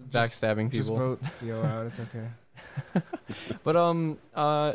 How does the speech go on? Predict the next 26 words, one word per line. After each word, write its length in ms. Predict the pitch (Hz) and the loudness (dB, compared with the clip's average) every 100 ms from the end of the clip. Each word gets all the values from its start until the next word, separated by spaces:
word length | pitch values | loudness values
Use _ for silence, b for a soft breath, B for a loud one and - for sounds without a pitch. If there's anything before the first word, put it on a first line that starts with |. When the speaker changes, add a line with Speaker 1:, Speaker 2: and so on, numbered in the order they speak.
| - | -2
Speaker 2:
yeah, 200 | 151 156 | -2 2
I 100 | 117 | 2
mean, 180 | 135 135 | 2 2
we 80 | |
can 160 | 151 175 | 0 -2
kick 180 | - - | -4 -2
this 160 | 147 | -2
show 160 | - 147 | 0 2
off 180 | 127 - | 2 2
proper. 340 | 120 156 147 | 0 2 0
But, 120 | 127 196 | 2 4
oh, 120 | 190 | 6
wait, 180 | 175 175 | 4 4
no, 100 | 170 | 4
actually, 400 | 180 - 151 135 | 2 4 2 2
before 300 | 123 - 185 | -2 0 2
we 120 | 135 | 2
do 240 | 117 131 | 2 2
that, 240 | 117 110 - | 4 4 2
um, 380 | 113 110 110 - - | 0 0 -2 -4 -4
I 80 | |
just 140 | 127 135 | -2 -2
wanna 180 | 135 127 | -2 0
go 100 | 120 | 0
over 180 | 123 | 0
some 320 | 117 120 113 | -2 -2 -2